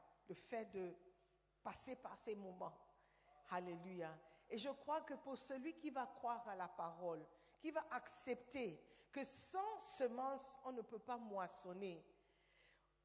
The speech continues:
au début, ça sera difficile. Au début, ça sera parfois compliqué. Mais par la foi en Dieu et en sa parole,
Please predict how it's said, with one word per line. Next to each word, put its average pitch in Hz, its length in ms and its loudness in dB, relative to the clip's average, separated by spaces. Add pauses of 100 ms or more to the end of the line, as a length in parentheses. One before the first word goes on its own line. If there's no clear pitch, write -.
au 330 140 8
début, 349 440 8
ça 302 200 6
sera 226 340 4
difficile. 185 640 -6 (920)
Au 302 120 8
début, 311 400 4
ça 277 200 2
sera 233 260 -2
parfois 226 400 -2
compliqué. 185 720 -6 (320)
Mais 254 300 0 (240)
par 320 260 6
la 285 180 0
foi 262 480 0 (840)
en 285 200 10
Dieu 262 380 8 (280)
et 240 160 4
en 254 100 4
sa 247 240 2
parole, 202 560 4